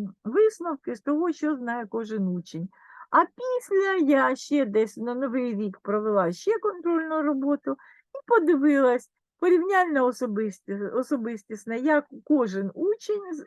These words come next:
покращив свої результати. А після, в кінці року, підсумкове, я бачу ріст учня з-, протягом року. Або може бути тривалим, тобто моніторинг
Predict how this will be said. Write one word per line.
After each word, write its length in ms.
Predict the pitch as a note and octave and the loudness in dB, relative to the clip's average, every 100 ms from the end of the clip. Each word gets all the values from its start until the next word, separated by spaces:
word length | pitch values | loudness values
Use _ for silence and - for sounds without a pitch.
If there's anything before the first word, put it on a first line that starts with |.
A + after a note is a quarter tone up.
| - | -8
покращив 680 | B3+ A#3 C#4+ D4 D#4 - C4 | -4 -2 2 2 0 -4 -10
свої 280 | - A3 A3+ | -4 -2 -2
результати. 800 | A3 G3+ G3 G3+ - F3+ - G#3 _ _ _ _ - - - | -2 -6 -10 -12 -10 -10 -10 -14 _ _ _ _ -20 -12 2
А 340 | F#4 A#4 A#4+ | 4 4 2
після, 340 | G#4 F#4+ - D#4 | -2 -2 0 -2
в 60 | |
кінці 360 | - C#4 - D4 | 0 -4 0 0
року, 320 | A#3 A3 A#3 | 0 -4 -6
підсумкове, 760 | A3 D#4+ D4+ B3+ G#3 G#3 G3 G#3+ | -6 -4 -4 -4 -2 0 0 0
я 140 | A#3 | 0
бачу 380 | A#3 F4+ F4+ C#4+ | 0 0 0 -2
ріст 480 | A#3+ A3+ G#3+ - D#4+ | -2 -4 -8 -10 -4
учня 720 | D#4 E4+ - E4 D#4 D4 C4+ | -2 -2 -6 -8 -6 -6 -6
з-, 140 | G#3 F#3 | -12 -12
протягом 560 | G#3 A3+ A3+ F#3+ F3+ | -8 -6 -2 -2 -2
року. 420 | F3 F3+ - G3 G3+ _ _ - - - | -6 -10 -10 -10 -10 _ _ -20 -20 -2
Або 280 | - C#4+ F#4+ B4 G4+ | 2 4 6 6 6
може 360 | F4 F#4 E4 F4 | 2 2 2 2
бути 320 | C#4+ D4 D#4+ | 2 2 -2
тривалим, 1080 | - C#4 C#4 A3+ G#3 F#3 F3 F3+ B3 G4 A4 _ - - - _ | 0 0 2 4 6 6 6 2 -2 -4 -10 _ -20 -20 -20 _
тобто 400 | C4+ G#3+ - A3+ | -2 0 2 2
моніторинг 1160 | A#3 F4 F#4+ F4 - A3+ A3 F#3+ F#3 G3+ D#4 | 2 0 0 -2 -2 0 4 4 4 0 -4